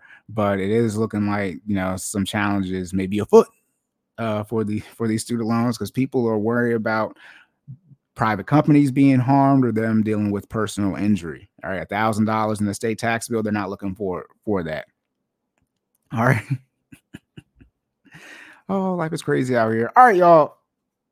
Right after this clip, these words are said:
That's it. I would, I would say that's current event, but, I mean, it's more than the current event. That's real. And, you know, y'all know I love discussing student loans. But make sure y'all hit that like button before y'all get up out of here. Make sure you share and subscribe,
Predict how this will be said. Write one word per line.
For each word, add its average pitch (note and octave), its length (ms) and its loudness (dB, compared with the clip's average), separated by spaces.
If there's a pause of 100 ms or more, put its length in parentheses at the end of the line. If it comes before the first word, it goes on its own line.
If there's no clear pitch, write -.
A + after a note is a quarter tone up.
(320)
That's D#3+ 260 -2
it. C3+ 300 2 (1080)
I A2+ 140 -4
would, A#2+ 180 -2
I F2 80 -4
would B2 160 0
say A#2+ 220 -2
that's A2+ 160 -2
current A2 320 -2
event, G2+ 340 -4
but, E2+ 240 -8
I D2 60 -8
mean, F2+ 240 -4
it's G2 100 -8
more F#2+ 180 -2
than D#2+ 80 -8
the D#2+ 80 -8
current D#2 280 -10
event. C#2 200 -10
That's G2 220 -6
real. D2 220 -12
And, F2 120 -6
you G2+ 80 0
know, F2 200 -2
y'all G2 160 -2
know F#2 100 -2
I E2+ 80 -6
love E2+ 220 -6
discussing E2 380 -10
student E2+ 260 -10
loans. D#2+ 280 -10 (380)
But G#3 200 6
make B3+ 160 6
sure G3+ 360 2 (480)
y'all D#4 160 6
hit A#3+ 160 6
that A3 140 6
like G3+ 180 2
button F3+ 240 4
before F3 160 -4
y'all D#3+ 140 4
get C#3 120 2
up C3+ 160 0
out C3+ 160 4
of C3 60 4
here. B2+ 160 4
Make E3 160 2
sure D#3+ 160 -6
you C#3 160 2
share C3 380 0
and A#2+ 180 -4
subscribe, A#2+ 880 -2